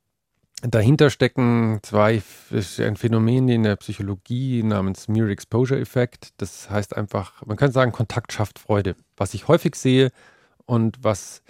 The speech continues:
sich nicht als gefährlich, böse oder schädlich entpuppt hat, das finde ich irgendwann ganz gut. Wenn ich zum Beispiel, äh, in einer Stadt wohne, wo sehr, sehr viele Menschen aus anderen Kulturen auch zu Hause sind, mit anderer Hautfarbe oder anderer Kleidung, dann ist das halt irgendwie normal.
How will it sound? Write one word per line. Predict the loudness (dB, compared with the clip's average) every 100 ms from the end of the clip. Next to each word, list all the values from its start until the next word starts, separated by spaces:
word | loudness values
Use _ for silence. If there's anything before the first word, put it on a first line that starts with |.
| _
sich | -4 -2
nicht | 0
als | 0 -2
gefährlich, | -2 2 2 0 -2
böse | 0 0 2 0
oder | 2 2 0 -2 -6 -12
schädlich | -4 -2 -2 -4
entpuppt | -4 -4 -6 -6
hat, | -8 -8
das | -6
finde | -4 -2
ich | -4
irgendwann | -4 -4 -6 -6 -4
ganz | -4 -6 -8
gut. | -10 -10 -14 _ -20 -20 -20 -20 -2
Wenn | 0
ich | 0
zum | 2 2
Beispiel, | 2 0 0 2 2 -2 0
äh, | 0 0
in | 0
einer | -2 -2
Stadt | -2 -4 -2
wohne, | -4 0 -2 -4
wo | -6 -6 -6 -6
sehr, | -2 -2
sehr | -2
viele | -6 -8 -4
Menschen | -2 -2 -2 -4
aus | -4
anderen | -4 -6 -6 -8
Kulturen | -6 -6 0 0 0
auch | -2 -2
zu | -2 0
Hause | 0 -2
sind, | -4 -2 -2 -4
mit | -6
anderer | -4 -4 -6 -4
Hautfarbe | -4 -2 -2 0 0 -2
oder | -2 -4
anderer | -4 -6 -8
Kleidung, | -2 0 0 -2 -6 -10 -20 -20 -12 -4
dann | -2
ist | -4
das | -6
halt | -4 -2
irgendwie | 0 0
normal. | 0 0 0 0 -2